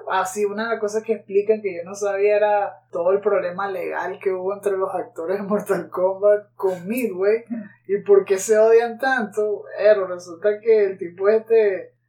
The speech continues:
Daniel Pesina, que es el que hacía Johnny Cage, es un mentiroso compulsivo. Y llegó al punto de decir y que él era co-creador de Mortal Kombat y que casi que él era más importante que Ed Boon, porque Ed Boon flojeaba y caminaba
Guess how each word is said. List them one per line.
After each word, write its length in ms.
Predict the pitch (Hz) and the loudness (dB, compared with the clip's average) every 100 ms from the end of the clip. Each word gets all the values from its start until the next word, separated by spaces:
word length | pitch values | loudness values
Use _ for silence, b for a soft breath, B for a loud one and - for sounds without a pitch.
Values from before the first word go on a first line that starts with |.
| _ | _
Daniel 480 | 170 170 170 180 180 | -10 -10 -10 -10 -4
Pesina, 840 | 208 233 240 240 233 226 247 - _ _ _ | 2 2 0 -6 -6 -4 -8 -12 _ _ _
que 140 | 165 | -8
es 40 | 165 | -6
el 60 | |
que 100 | 165 | 2
hacía 400 | 208 208 196 202 | 2 2 -2 -2
Johnny 220 | 208 214 214 | -4 -8 -8
Cage, 680 | 240 226 214 220 - - _ _ | -2 2 2 0 -6 -20 _ _
es 80 | 156 | -8
un 380 | 220 277 311 | -6 -4 -4
mentiroso 680 | 330 330 320 269 240 277 311 | -2 -4 -4 -2 0 0 -2
compulsivo. 1000 | 311 320 440 202 - 277 339 233 156 - _ _ | -2 -4 -4 -4 -6 -2 0 2 0 -6 _ _
Y 200 | 175 180 | -14 -8
llegó 240 | 185 180 196 | -6 -2 0
al 120 | 208 | 0
punto 320 | 254 262 277 | -2 -6 0
de 140 | 269 | 2
decir 260 | 208 202 202 | 0 -2 -6
y 60 | 233 | -2
que 120 | 226 | 0
él 100 | 214 | 2
era 240 | 214 233 | 2 0
co-creador 720 | 226 214 208 202 190 175 175 | 4 4 4 2 0 -2 0
de 100 | 208 | 0
Mortal 480 | 226 233 226 180 - | 0 -4 -4 -6 -8
Kombat 640 | - 185 226 247 269 277 247 | -6 0 0 0 -2 -2 -2
y 160 | 208 | -8
que 160 | 196 185 | -8 -6
casi 320 | 185 190 220 | -4 -2 -2
que 140 | 220 | 2
él 80 | 208 | 2
era 500 | 208 220 220 196 - b b b | 4 4 4 2 -4 b b b
más 380 | - 185 202 220 | -8 -4 -4 -4
importante 600 | 233 220 202 196 185 226 | -2 2 2 2 0 0
que 280 | 220 208 190 | 2 4 4
Ed 100 | 196 | 0
Boon, 720 | 190 214 240 294 320 320 302 _ | -2 -2 0 0 -2 -8 -18 _
porque 300 | 196 190 190 | -4 -4 -6
Ed 260 | 180 185 | -4 -4
Boon 320 | 190 214 220 214 | -4 -4 -4 -8
flojeaba 720 | 247 247 214 180 208 240 220 | -4 -2 0 2 2 2 0
y 80 | 208 | 2
caminaba 800 | 202 196 180 170 175 208 226 | 0 0 -10 -12 -6 -2 -2